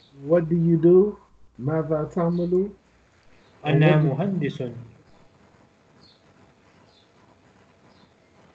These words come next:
Speaker 1: Uh, uh, you said I, I, uh, uh, uh, I'm an engineer.
Speaker 2: Okay.
Speaker 1: Aina, uh, uh, uh, ana muhandis. Muhandis.
Speaker 2: Kam yawman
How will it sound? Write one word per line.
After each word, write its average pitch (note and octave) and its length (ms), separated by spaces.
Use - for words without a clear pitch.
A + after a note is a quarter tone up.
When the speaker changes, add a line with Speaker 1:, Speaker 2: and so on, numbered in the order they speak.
Speaker 1:
Uh, D3+ 60
uh, D3 500
you E3+ 80
said E3+ 260
I, F3+ 120
I, F3 220
uh, E3+ 100
uh, F3 280
uh, D#3 460
I'm D#3 180
an D#3+ 140
engineer. E3+ 680
Speaker 2:
Okay. C#3 380
Speaker 1:
Aina, F3 300
uh, D3+ 60
uh, - 40
uh, C#3+ 60
ana F3 340
muhandis. E3+ 600
Muhandis. D#3+ 440
Speaker 2:
Kam F3+ 220
yawman E3+ 680